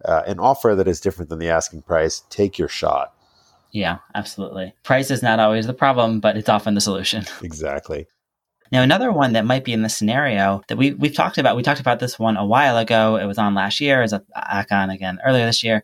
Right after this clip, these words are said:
Speaker 2: uh, two thirteen Gardner Road. This is the large single family, just to refresh your memory. Pretty big, over forty-eight hundred square feet, five bedrooms, four and a half baths. The original <laughs> list price on this when it was first listed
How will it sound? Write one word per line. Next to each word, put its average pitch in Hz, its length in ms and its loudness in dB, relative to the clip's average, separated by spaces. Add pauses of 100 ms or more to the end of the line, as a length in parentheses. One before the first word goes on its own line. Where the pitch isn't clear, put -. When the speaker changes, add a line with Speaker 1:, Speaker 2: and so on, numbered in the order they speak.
Speaker 2:
uh, 98 380 0
two 139 140 -4
thirteen 127 420 -2
Gardner 104 360 4
Road. 90 460 -4
This 107 140 -4
is 110 100 -2
the 104 100 0
large 110 280 4
single 104 240 0
family, 98 360 0
just 104 180 -4
to 113 80 -2
refresh 104 300 -2
your 101 80 -2
memory. 95 380 -2
Pretty 180 420 0
big, 143 360 0 (160)
over 123 180 0
forty-eight 120 400 -4
hundred 113 220 0
square 101 340 -4
feet, 143 540 -6
five 104 180 2
bedrooms, 104 380 2
four 104 120 -2
and 98 80 0
a 98 40 0
half 98 160 -2
baths. 101 560 0
The 107 80 0
original 131 360 2
<laughs> - 0 -
list 120 220 0
price 131 260 -2
on 117 140 2
this 113 220 0
when 107 80 -2
it - 20 -2
was 101 80 -6
first 107 300 -2
listed 101 400 -2